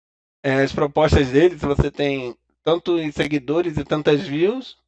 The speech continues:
você é apto pra, é, fazer vídeo de um jogo deles. E também, é, outra recomendação é o Twitter. Se vocês conseguirem o Twitter da desenvolvedora e entrar em contato, vocês podem,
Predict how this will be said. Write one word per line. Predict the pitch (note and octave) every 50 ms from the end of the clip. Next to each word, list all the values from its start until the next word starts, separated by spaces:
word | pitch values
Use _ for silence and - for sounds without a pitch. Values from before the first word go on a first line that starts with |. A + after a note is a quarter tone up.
| _ _
você | - B2+ C3+ - - D3 D3 D3 D3
é | C#3+ C#3
apto | C#3 C#3+ D#3 - - - F3
pra, | D3+ E3+ D#3+ D#3 D3+ C#3+ C3+ B2+ A2 - _ _ _ _ _ _ _ _ _ _ -
é, | B2+ C3 C3
fazer | B2 - D3 C3 C3 C#3+ D3 C#3+
vídeo | C3+ C#3+ C#3+ C#3+ D3 C#3+ C3+
de | C3 C3 C3+ D#3
um | D#3 D#3 D3+ D3 C#3
jogo | D#3 D3+ C#3+ D3 C#3+
deles. | B2 C3+ C#3 D3+ F3 G3+ A#3+ C#4 - - _ _ _ _ _ _ _ _ _ _ _ _ _ _ _ _ _ _ _ _ _ _ _ _ -
E | D3+ D3+ D3 - _ _ _ _ _ _ _ _ _ -
também, | D#3+ D#3 D3+ C#3+ D3 D#3 E3+ F#3+ B3+ D#4+ - _ _ _ _ _ _ _ _ _ _ _ -
é, | C#3 C#3 C#3 C#3+
outra | D3 D3+ - - E3+ F3
recomendação | E3+ - E3+ E3+ D#3+ D#3+ D3 - - - D#3+ F3+ G#3+ - - _ _ -
é | C#3+
o | D#3 D#3+
Twitter. | - - D#3+ D#3 D#3 F3+ A3 - - C#4 C#4 C4 -
Se | - -
vocês | E3+ E3 D3+ - F3 E3+ E3 D#3+ -
conseguirem | F3+ F3 E3 - E3+ D#3+ D#3+ D#3+ E3 D#3+
o | D#3+ D#3
Twitter | - - D#3 D#3 - - E3+ E3 D#3
da | D3+ D3+ D3+
desenvolvedora | D3 C#3+ D3 D3+ D#3 D3+ D#3 D3 C#3+ D3+ D3+ C#3+ C#3
e | C#3
entrar | C#3 C3+ C#3+ D3
em | C#3+ D3
contato, | - E3 D3+ C#3+ - D3+ C#3+ C#3 B2+ - C#3+
vocês | C3+ C3+ - D3 C#3
podem, | - - C#3+ C#3 C3+ C#3+ C#3 C3+ B2+